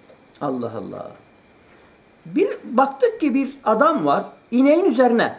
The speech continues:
sığırın üzerine dersek daha güzel yani. Ama ineğin üzerine pek binilmez. İltefetet ileyhi. Allah Allah. İltefetet ne demek yani?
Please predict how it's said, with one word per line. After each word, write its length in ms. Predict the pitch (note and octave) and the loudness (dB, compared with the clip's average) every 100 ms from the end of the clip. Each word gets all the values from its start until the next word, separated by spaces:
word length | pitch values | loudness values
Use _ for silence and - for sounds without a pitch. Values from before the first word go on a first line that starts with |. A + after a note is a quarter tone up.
| - | -14
sığırın 580 | - - B3+ C4+ C4+ C4 | -8 0 4 4 4 2
üzerine 480 | F3+ D3+ C3 C3+ C3 | 0 0 0 -2 -2
dersek 380 | E4 - - - - _ _ _ - | -2 -2 -4 -8 -16 _ _ _ -6
daha 260 | E3+ E3+ D#3 | -2 0 0
güzel 440 | B2+ B2 A#2+ F2 | -4 -8 -8 -8
yani. 280 | F#2+ F2+ F2 F#2 _ _ _ _ _ | -10 -12 -14 -20 _ _ _ _ _
Ama 220 | B3 B3 D#4 | 0 0 2
ineğin 400 | A3+ A3 B3 A#3 | 4 6 4 2
üzerine 340 | G#3 A3+ C4+ | 2 2 0
pek 200 | G#3+ G#3 | -4 -4
binilmez. 640 | G#3+ G#3 G3+ F#3+ C3 - - _ _ _ _ _ _ _ | -4 0 2 0 -2 -8 -20 _ _ _ _ _ _ _
İltefetet 800 | G#3 G#3 G#3 F#4 F4+ D#4 C#4+ - | -4 -2 0 2 2 2 0 0
ileyhi. 560 | A#3+ A3 A3+ G#3+ D3 - - - | 2 6 6 4 -4 -8 -14 -4
Allah 440 | C#3 D#3 D3+ D3+ C#3+ | -2 0 2 2 0
Allah. 680 | C#3 C3 A#2+ G#2+ G2+ G2+ - - _ _ _ _ _ _ _ _ _ _ A#2 | 0 0 0 -2 -6 -10 -18 -20 _ _ _ _ _ _ _ _ _ _ -18
İltefetet 800 | G#2+ - D#3 D#3 - - F#3+ - | -18 -14 -14 -14 -14 -12 -12 -14
ne 60 | |
demek 460 | E3+ - - - - | -18 -20 -20 -20 -20
yani? 420 | - - D#3+ | -20 -20 -18